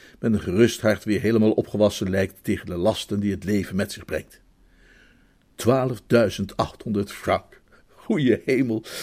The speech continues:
dat was meer dan honderdvijftig pop, meer dan hij ooit op enig moment bezeten had, meer zelfs dan hij bezeten had die ene keer met Kerstmis drie jaar geleden,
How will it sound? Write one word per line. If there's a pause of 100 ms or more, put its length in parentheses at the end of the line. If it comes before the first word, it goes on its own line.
dat
was
meer
dan
honderdvijftig
pop, (280)
meer
dan
hij
ooit
op
enig
moment
bezeten
had, (120)
meer
zelfs
dan
hij
bezeten
had
die
ene
keer
met
Kerstmis
drie
jaar
geleden,